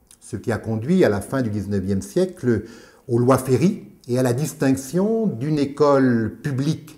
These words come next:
laïque et d'une école catholique. Dans le cadre de la loi de séparation des églises et de l'État en mille neuf cent cinq, euh,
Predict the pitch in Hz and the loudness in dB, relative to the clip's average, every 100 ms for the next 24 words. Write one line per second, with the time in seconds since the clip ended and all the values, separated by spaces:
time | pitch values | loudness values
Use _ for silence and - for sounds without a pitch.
0 | - 127 131 190 - 254 254 - - - | -2 2 2 0 -2 -4 -4 -8 -20 -20
1 | - _ - 160 185 196 139 123 123 147 | -20 _ 2 6 6 6 4 2 4 2
2 | - 135 127 110 - - 92 - _ - | 4 2 2 0 -4 -14 -16 -16 _ -20
3 | - - _ _ _ _ - 117 117 113 | -20 -20 _ _ _ _ -6 0 0 4
4 | 151 143 107 120 113 110 107 101 101 113 | 4 4 2 2 2 2 0 0 2 2
5 | 117 117 117 113 117 - 147 147 117 101 | 2 -2 0 -2 -2 -2 -2 0 0 0
6 | 104 95 127 143 113 98 101 95 98 107 | -2 -4 -6 -6 -6 -2 0 0 -2 -2
7 | - 131 107 107 107 104 - 110 - 196 | 0 2 2 0 0 -2 -4 -6 0 0
8 | 175 - 131 | 0 0 0